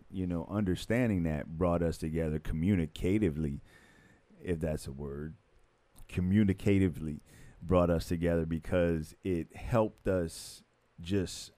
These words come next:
be able to open up without having to, you know, and as a, and sometimes being a military vet,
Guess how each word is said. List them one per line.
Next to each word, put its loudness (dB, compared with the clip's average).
be 2
able 0
to -12
open 0
up -2
without -2
having 0
to, -6
you -2
know, 2
and 0
as 0
a, 0
and -2
sometimes 4
being 2
a 0
military 6
vet, 4